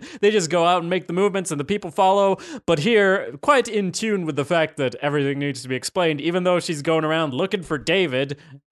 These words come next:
uh, right? That's what she's doing. She's looking for anyone. And, and then, then she goes into the room and she's like, uh, b-, uh, she's like, and then it says David.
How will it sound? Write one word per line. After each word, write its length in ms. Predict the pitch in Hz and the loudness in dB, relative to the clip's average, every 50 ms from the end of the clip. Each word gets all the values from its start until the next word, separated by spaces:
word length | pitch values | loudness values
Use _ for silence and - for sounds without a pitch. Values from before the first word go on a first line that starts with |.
| _ - | _ -18
uh, 120 | - 107 110 - _ _ - | -16 -16 -16 -16 _ _ -4
right? 220 | 120 139 165 170 | -2 -2 -2 -2
That's 200 | - 143 139 - | -2 -4 -4 -4
what 100 | 165 139 | -10 -12
she's 140 | - 143 143 | -12 -12 -8
doing. 340 | 165 175 170 131 123 135 143 | -8 -8 -8 -8 -10 -12 -10
She's 140 | 135 - - | -10 -6 -4
looking 220 | 226 208 - 190 | -4 -2 -2 -2
for 140 | 147 151 147 143 | -2 0 0 2
anyone. 360 | 143 147 139 131 123 120 127 | 2 2 0 0 0 0 -2
And, 140 | 143 143 143 165 | -2 -4 -4 -4
and 140 | 175 160 151 | -4 -4 -2
then, 200 | 175 180 175 175 175 | 0 0 0 0 0
then 160 | 175 170 151 | -2 -4 -4
she 120 | - - 160 | -6 -6 -2
goes 220 | 175 180 175 156 170 | -2 -2 0 0 -4
into 180 | 160 139 147 | -4 -4 -4
the 80 | 147 143 | -2 0
room 180 | 170 208 196 | 2 0 0
and 80 | 165 135 | 0 -4
she's 140 | 135 127 143 | -6 -2 -2
like, 160 | 131 120 - - - - 190 - _ _ - - _ _ _ _ _ - | -2 -2 -4 -10 -20 -20 -20 -20 _ _ -20 -20 _ _ _ _ _ 0
uh, 160 | 180 190 190 | 2 2 4
b-, 80 | 185 214 - - - | 2 0 -2 -4 -14
uh, 100 | 170 160 139 | -12 -10 -10
she's 180 | - 165 131 | -8 -6 -4
like, 220 | 143 139 123 - _ _ _ _ _ _ _ _ _ _ _ _ _ _ _ - | -4 -4 -4 -6 _ _ _ _ _ _ _ _ _ _ _ _ _ _ _ -4
and 80 | 139 | -2
then 120 | 139 139 139 | 0 0 0
it 60 | 123 | -2
says 180 | - 135 120 110 | -4 -6 -6 -4
David. 480 | 143 135 135 123 110 104 92 87 - | -2 -2 -2 -2 -4 -6 -8 -8 -12